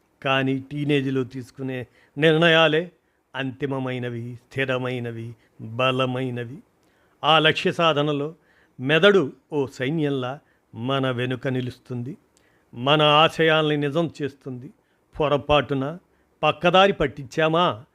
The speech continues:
నేరుగా పాతాళానికి తీసుకెళ్తుంది. మెదడుని మించిన మిత్రుడు లేడు, మెదడుని మించిన శత్రువు లేడు. ఏ ఆప్షన్ ఎంచుకుంటావన్నది నీ ఇష్టం. కౌమారమా,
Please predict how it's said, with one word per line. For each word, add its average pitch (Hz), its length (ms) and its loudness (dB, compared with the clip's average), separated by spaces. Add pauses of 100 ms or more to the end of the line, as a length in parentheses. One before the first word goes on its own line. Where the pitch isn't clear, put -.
(440)
నేరుగా 139 720 0
పాతాళానికి 135 760 -2
తీసుకెళ్తుంది. 123 800 -16 (520)
మెదడుని 143 640 2
మించిన 139 380 -2
మిత్రుడు 143 400 -4
లేడు, 156 340 2 (560)
మెదడుని 175 480 4
మించిన 180 360 2
శత్రువు 190 540 0
లేడు. 190 300 2 (580)
ఏ 139 320 2
ఆప్షన్ 156 460 4
ఎంచుకుంటావన్నది 139 1080 -4 (260)
నీ 135 320 0
ఇష్టం. 131 400 -6 (640)
కౌమారమా, 156 920 2